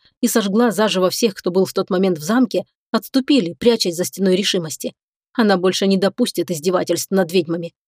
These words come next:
Она не станет отгораживаться. Кто бы ни занял место Тайри Декстера,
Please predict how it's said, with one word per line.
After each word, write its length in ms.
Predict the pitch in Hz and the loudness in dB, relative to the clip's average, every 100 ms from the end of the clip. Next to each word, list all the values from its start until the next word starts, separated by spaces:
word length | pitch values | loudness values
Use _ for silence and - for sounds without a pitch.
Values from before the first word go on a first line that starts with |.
| _ | _
Она 200 | 285 262 | 2 4
не 120 | 254 | 4
станет 340 | - 302 208 175 | 4 2 2 0
отгораживаться. 760 | 175 190 185 165 180 - 180 - _ _ | 0 0 0 -2 -6 -6 -8 -8 _ _
Кто 220 | - - 190 | -2 0 2
бы 120 | 190 | 2
ни 100 | 190 | 2
занял 340 | 202 190 185 | 2 2 2
место 340 | 190 185 - 175 | 2 2 0 0
Тайри 360 | 202 185 180 | 2 2 2
Декстера, 480 | 165 240 - 190 | 0 -2 -2 -8